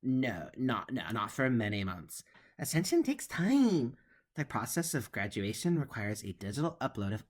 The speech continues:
all the aspects of his personality. He will be assigned a new name.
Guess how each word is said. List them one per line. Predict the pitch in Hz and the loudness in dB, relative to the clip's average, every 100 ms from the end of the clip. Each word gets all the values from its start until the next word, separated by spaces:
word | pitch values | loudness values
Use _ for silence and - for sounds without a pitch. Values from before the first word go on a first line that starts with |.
| - | -2
all | 151 170 165 139 107 98 | 4 6 8 6 2 -2
the | 113 | -2
aspects | 117 - 98 - | -4 -6 -12 -8
of | 101 | -6
his | 92 | -6
personality. | - 101 101 90 120 95 - 95 - _ _ _ _ _ _ | -4 -4 -4 -2 0 -2 -8 -14 -16 _ _ _ _ _ _
He | 180 | 6
will | 127 151 110 | 8 6 4
be | 101 90 | 0 -4
assigned | - 107 87 80 82 - _ - | -4 -2 -2 -4 -10 -18 _ -6
a | 110 | -4
new | 120 113 82 | 2 0 0
name. | 82 113 95 87 | -2 -2 -2 -6